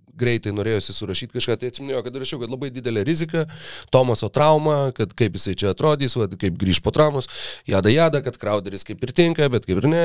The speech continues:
Ir, tai, nu, bet kad, žodžiu, jo, kad tada buvo pir-, pirminis įspūdis, kurį atsimenu, tai buvo, kad, nu, Clevelandas tikrai, tikrai prašovė ir kad čia bus šikna jam. Ir taip ir buvo. Bet kad Bostonas irgi iš esmės prašovė, tai, tai paaiškėjo vėliau.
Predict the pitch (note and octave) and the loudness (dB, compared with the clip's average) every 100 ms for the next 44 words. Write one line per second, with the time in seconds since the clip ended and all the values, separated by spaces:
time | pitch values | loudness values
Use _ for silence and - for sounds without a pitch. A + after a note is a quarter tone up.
0 | D#3 C3 A#2+ B2 E3+ F3 F3 F3 E3+ E3 | 2 -2 -6 -8 -8 -6 -8 -8 -8 -6
1 | E3 E3 D#3+ - - _ D#3+ E3+ A2+ - | -6 -8 -8 -14 -16 _ -2 -2 -6 -4
2 | B2+ - D3+ - D#3 D#3+ G#3 G3 F3+ E3+ | -4 -4 -10 0 0 2 -2 -2 -4 -4
3 | E3+ D#3 - - E3 G3+ F#3 - F3+ - | -6 -8 -8 -6 -4 -4 -2 -4 -6 -6
4 | B2+ B2 C3+ C#3+ - D#3+ D#3+ D#3 C#3+ C#3+ | 0 0 2 -2 -2 -2 -2 -2 -2 -2
5 | C3 C3+ C#3+ - D#3 C#3+ C#3+ C3+ C#3 - | -2 -4 -8 -4 -2 0 -2 -2 -6 -6
6 | C3 - D3 D3 - B2 C3 - A2+ - | -10 0 2 2 0 2 0 0 -2 2
7 | B2+ A#2+ A#2 A2 - G#2+ - A#2 A#2 A#2+ | 2 2 0 -2 -4 -10 -2 0 0 -2
8 | B2 - - B2 G#2 E2+ D2+ B2 D#3 E3 | -4 -4 -2 -2 -2 -4 -8 -8 -6 -6
9 | D#3+ D#3 C3+ D#2+ - - - - - C#3 | -6 -6 -6 -6 -10 -16 -20 -14 0 0
10 | - C3+ F#2+ D#3 A#3+ B3 A3+ G#3 - G3+ | 0 -6 0 2 2 0 0 0 2 0
11 | F#3 D3+ D#3 D#3 C#3+ - C3+ C#3 D3 - | 2 0 -2 -2 -2 0 0 2 2 2
12 | E3 B2+ - D#3+ C#3+ C3 C#3 C3 B2 - | 2 2 4 4 4 0 0 -2 -4 -2
13 | C3+ A#2+ C3 G#2+ A2+ G#2 G#2+ G2 D2 | -2 2 2 2 -2 -2 -2 -4 -8